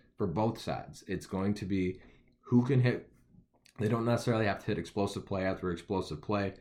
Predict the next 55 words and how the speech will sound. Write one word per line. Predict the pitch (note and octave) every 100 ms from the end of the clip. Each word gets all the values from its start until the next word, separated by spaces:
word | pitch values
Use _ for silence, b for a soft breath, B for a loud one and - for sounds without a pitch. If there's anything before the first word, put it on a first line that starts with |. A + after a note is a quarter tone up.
| B B
to | -
put | G#2+
up | F#2+ - - _ -
scores | - A2 G#2 F#2+
and | F2
touchdowns, | B2 B2 - F#2+ F#2
but | - F#2
I |
do | G2+ B2 B2
think | B2 A2+
they've | F#2 E2+
got | G2+ G2 G2
to | - F#2 E2+ B B B
have | - A2 G2+
a | G2
re-, | G2+ F#2
pass | - G#2 G#2 -
game | G#2+ G2+ F#2+
that | F2+
you | G#2 G#2
can | G#2
at | F#2 E2
least | F#2+ F#2 F2
respect, | E2 - D#2+ D2 - - -
at | D#2+ F2+
least | G#2+ G#2+ - _ -
to |
not | G#2 F#2+ G2+ G#2+
play | - G#2 G2 F2+
eight, | G#2 G2+
nine | G2+ G2
guys | F#2 F#2+ F#2
in | F2+
the | E2
box | F#2+ F2+ F2+ - B B B
focused | A2 G2 - -
on | - F2+
the | F2
run. | E2+ D#2+ D2+
If | F2
you | A#2+
can | C3
just | B2 -
make | A#2+ B2 -
the | A2
opposing | G#2 A#2+ A2 G#2 F#2
defense | A2+ - F#2+ E2 - b b b b
focus | G#2+ A2 B2 -
a |
little | A2 A2+ A2
bit | A2 G#2+
on | G2 G2+
that | G2+ -
passing | - G#2 G2+ G2+
game | F2+ F2 E2+ F2